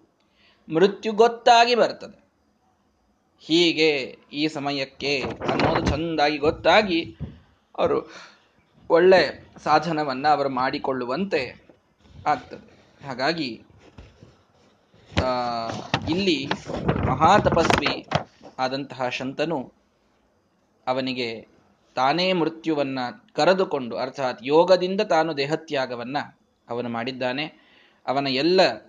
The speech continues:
ಔರ್ಧ್ವದೈಹಿಕ ಕ್ರಿಯೆಗಳನ್ನ ಭೀಷ್ಮಾಚಾರ್ಯರು ಮಾಡ್ತಾರೆ. ಅಲ್ಲಿ ಒಂದು ಕಥೆ ಬರ್ತದೆ, ಪ್ರಸಂಗ ಬಂದಿದೆ ಅಂತ ಹೇಳ್ತೇನೆ. ಮೊದಲೊಮ್ಮೆ ಹೇಳಿದ್ದೇನೆ, ಈ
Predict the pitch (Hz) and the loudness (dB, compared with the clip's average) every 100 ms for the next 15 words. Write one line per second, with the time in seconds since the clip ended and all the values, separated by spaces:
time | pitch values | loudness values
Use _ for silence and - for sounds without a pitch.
0 | _ 135 156 156 156 143 139 135 127 120 | _ 2 2 2 2 2 0 -4 -4 -4
1 | 113 _ - 135 147 143 123 120 147 - | -6 _ -8 -2 0 0 -2 -2 -4 -4
2 | - - - - - - - - - - | -10 -20 -20 -18 -16 -14 -12 -12 -14 -20
3 | _ _ _ 131 123 127 120 113 107 127 | _ _ _ -10 -8 -8 -8 -8 -8 -8
4 | 120 104 - - 123 117 113 117 113 131 | -8 -10 -18 -16 -8 -8 -8 -8 -6 -8
5 | - _ _ _ _ _ _ _ - 143 | -10 _ _ _ _ _ _ _ -12 -4
6 | 147 160 170 131 127 117 117 107 120 165 | -2 -2 -4 -4 -6 -6 -10 -12 -6 -2
7 | 160 139 - 110 110 - - 113 120 127 | 0 0 -2 -10 -12 -16 -20 -20 -10 -8
8 | 120 120 117 117 127 123 120 117 110 123 | -6 -6 -8 -8 -10 -12 -12 -14 -16 -14
9 | 165 - - 117 127 131 135 123 120 139 | -16 -18 -20 -12 -8 -6 -6 -8 -6 -6
10 | 127 110 107 120 120 113 - | -6 -10 -10 -12 -10 -10 -14